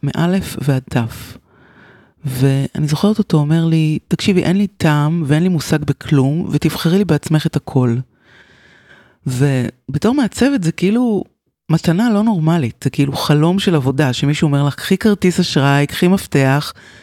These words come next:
תקראי לי כשזה מוכן." זה אשכרה חלום רטוב, כן? אבל אין דבר כזה,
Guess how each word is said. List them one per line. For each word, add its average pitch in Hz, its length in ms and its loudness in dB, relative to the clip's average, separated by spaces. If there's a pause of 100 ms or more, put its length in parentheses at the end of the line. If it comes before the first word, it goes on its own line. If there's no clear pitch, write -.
(160)
תקראי 170 380 2
לי 196 100 2
כשזה 156 240 0
מוכן." 131 380 0 (200)
זה 139 260 0 (220)
אשכרה 165 380 0
חלום 143 300 2
רטוב, 131 460 -2
כן? 143 200 0 (880)
אבל 135 440 0 (180)
אין 294 100 0 (120)
דבר 254 160 2 (120)
כזה, 151 280 0